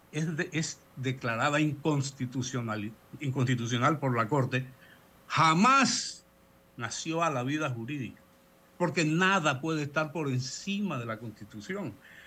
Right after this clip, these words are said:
No puede producir ningún efecto, algo que no nació. En cambio, una ley como esta que estamos viendo, la ley cuatrocientos seis,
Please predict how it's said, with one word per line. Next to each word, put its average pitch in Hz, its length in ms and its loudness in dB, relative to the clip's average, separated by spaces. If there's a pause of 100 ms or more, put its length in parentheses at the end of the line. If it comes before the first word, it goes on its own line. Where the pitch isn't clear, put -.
(240)
No 147 200 2
puede 180 220 6
producir 170 520 4
ningún 190 400 2
efecto, 202 640 0
algo 180 240 4
que 156 120 -2
no 175 160 0
nació. 190 720 2 (600)
En 131 140 -6
cambio, 202 440 2 (560)
una 139 220 0
ley 156 380 4 (640)
como 104 180 -10
esta 131 240 0
que 120 60 -2
estamos 135 340 -2
viendo, 170 320 -2
la 98 140 -4
ley 107 100 -6
cuatrocientos 135 600 -2
seis, 208 240 -2